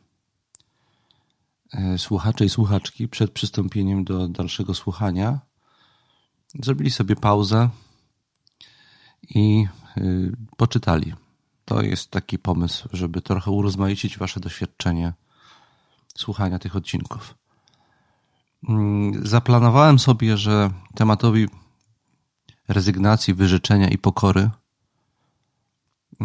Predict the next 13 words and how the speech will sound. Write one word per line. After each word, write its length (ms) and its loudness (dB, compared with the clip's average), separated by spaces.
poświęcę 520 0
dwa 180 0
kolejne 520 4
odcinki, 720 0
ten 260 2
i 120 2
następny. 720 0
To 120 0
też 440 -4
z 120 -10
tym 180 2
wiąże 400 4
się 420 0